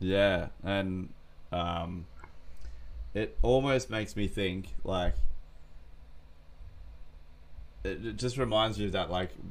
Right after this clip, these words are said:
with a lot of life, and as we progress more into this digital age and stuff, there's always gonna be this double-edged sword with, like,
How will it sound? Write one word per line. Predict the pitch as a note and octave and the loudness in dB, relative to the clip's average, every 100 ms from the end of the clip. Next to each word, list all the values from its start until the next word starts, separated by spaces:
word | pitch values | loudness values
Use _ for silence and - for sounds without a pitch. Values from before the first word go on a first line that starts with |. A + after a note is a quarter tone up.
| - | -6
with | G#2+ G2 | 0 2
a | |
lot | F#2+ G2 | 4 4
of | G#2 D#2+ | 4 2
life, | F2+ F2 D#2+ G2 - - - | 0 2 0 -4 -4 -2 -2
and | G2+ G2 F#2 | -2 -2 -2
as | G2+ F2 | -2 0
we | F#2+ F#2+ | 2 2
progress | F2 G2 G2+ F#2+ - | 0 -2 0 0 0
more | G2 G2 G2 | 0 2 0
into | F#2 E2+ | -2 -2
this | F#2 - | -2 -2
digital | - F2+ F2 F#2+ F2+ | -2 -2 -2 0 0
age | F2 F2+ F2 | 0 0 0
and | F2 E2 | -4 -6
stuff, | - D#2 - | -4 0 2
there's | F#2+ G2 | 4 2
always | - G#2 A2 A2+ A2 G#2 | 2 2 4 4 4 4
gonna | G2+ F#2+ | 2 2
be | F#2+ F#2 | 2 2
this | F2 | 2
double-edged | - F#2 G2 G2+ F2+ | 0 0 4 4 2
sword | - F#2+ F#2+ F2+ | 2 2 4 4
with, | - F#2 | 4 6
like, | E2+ D#2+ | 4 2